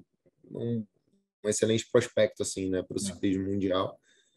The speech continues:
Speaker 1: É, e desempenhava muito bem no, no mountain bike, né? Tanto é que foi campeão mundial júnior ali, acho que no ano seguinte, em dois mil e oito. E, e eu acho que é, que é legal, assim, pela,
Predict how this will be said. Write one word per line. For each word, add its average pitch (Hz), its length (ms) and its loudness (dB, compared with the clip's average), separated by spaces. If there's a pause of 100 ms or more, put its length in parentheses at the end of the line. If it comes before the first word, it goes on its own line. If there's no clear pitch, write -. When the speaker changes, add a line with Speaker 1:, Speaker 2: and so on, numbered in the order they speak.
(260)
Speaker 1:
É, 95 840 0
e 104 100 0
desempenhava 110 580 2
muito 113 240 0
bem 127 240 2
no, 117 300 2
no 104 100 -4
mountain 107 320 -2
bike, 104 300 4
né? 92 160 -2
Tanto - 180 -6
é 95 80 2
que - 140 -8
foi 98 140 2
campeão 95 340 -4
mundial 95 320 4
júnior 95 420 0
ali, 90 400 2
acho - 140 -16
que 101 80 -8
no 95 140 -2
ano 95 160 -4
seguinte, 92 580 -6
em 92 60 -2
dois 92 140 2
mil 95 100 -2
e 92 100 2
oito. 101 300 2 (1040)
E, 107 920 2
e 110 60 2
eu 120 100 6
acho 120 180 0
que - 80 -4
é, - 240 4
que 143 140 2
é 156 60 6
legal, 143 420 2
assim, 139 340 0 (120)
pela, 139 600 -2